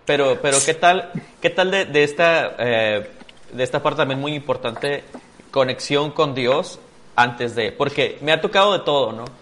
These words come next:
Me ha tocado ver gente, este, a lo mejor muy espiritual, por decirlo de una manera, ¿no? Porque a veces también se malentienden estos conceptos.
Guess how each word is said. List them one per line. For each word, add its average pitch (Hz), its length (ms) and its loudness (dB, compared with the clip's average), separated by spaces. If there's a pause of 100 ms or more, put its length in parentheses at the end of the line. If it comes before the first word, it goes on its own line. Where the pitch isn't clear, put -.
(220)
Me 120 100 -2
ha 123 60 -2
tocado 147 360 4
ver 139 120 2
gente, 139 640 -6 (480)
este, 107 720 -2 (400)
a 123 80 2
lo 127 60 0
mejor 131 260 0
muy 165 240 2
espiritual, 151 720 2 (500)
por 147 160 4
decirlo 160 360 4
de 180 60 6
una 180 160 4
manera, 139 380 2
¿no? 135 140 -2
Porque 131 220 -4
a 117 40 2
veces - 160 -4
también 127 220 -2
se 151 80 -4
malentienden 120 520 -4
estos 123 200 -10
conceptos. 104 480 -8